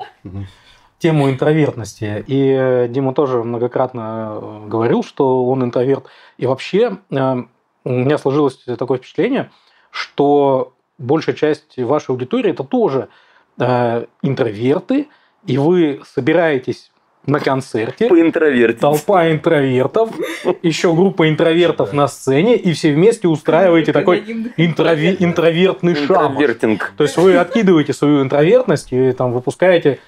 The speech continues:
Speaker 1: своего внутреннего дружелюбного человека, так сказать.
Speaker 2: Дру-, э, внутреннего экстраверта.
Speaker 1: Да, и с этим у меня вопрос, знаешь, а, будем упоминать ещё другие группы в ходе общения, не только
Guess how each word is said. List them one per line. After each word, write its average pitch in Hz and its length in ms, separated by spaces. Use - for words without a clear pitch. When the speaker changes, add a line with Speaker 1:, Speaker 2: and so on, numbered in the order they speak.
Speaker 1:
своего 143 380
внутреннего 143 1120
дружелюбного 131 560
человека, 117 440
так 110 100
сказать. 107 360
Speaker 2:
Дру-, 143 260
э, 147 200
внутреннего 160 540
экстраверта. 135 640
Speaker 1:
Да, 139 420
и 160 460
с 135 80
этим 170 120
у - 20
меня 151 100
вопрос, 156 280
знаешь, 160 200
а, 123 440
будем 131 380
упоминать 139 360
ещё 113 340
другие 135 340
группы 160 600
в - 40
ходе 131 180
общения, 127 360
не 113 100
только 190 220